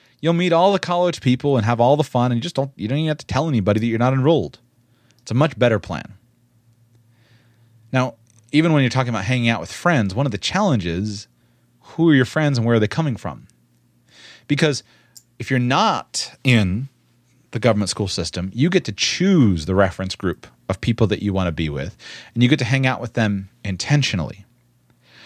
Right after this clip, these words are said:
One of the major damaging effects of school is that it forces you into a peer group, and you have no ability to choose.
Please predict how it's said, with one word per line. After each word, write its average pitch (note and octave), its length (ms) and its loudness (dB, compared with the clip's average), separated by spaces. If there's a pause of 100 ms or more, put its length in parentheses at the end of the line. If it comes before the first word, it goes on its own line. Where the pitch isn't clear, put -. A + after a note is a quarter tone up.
(220)
One C3 140 4
of C3 40 2
the B2+ 60 4
major B2 320 4
damaging A#2+ 500 2
effects A#2 380 -4
of G2 60 -10
school D#3+ 320 -2
is G2+ 80 -4
that F#2+ 80 -2
it - 80 -8
forces C3 720 -2
you C#2 260 -10 (880)
into B2 580 2 (340)
a - 60 -6
peer A2 280 0
group, E2 360 -8 (800)
and A#2+ 180 2
you D3+ 120 6
have A2 200 2
no C#3+ 680 2 (340)
ability A2+ 720 0 (220)
to F2+ 120 -12
choose. - 640 -4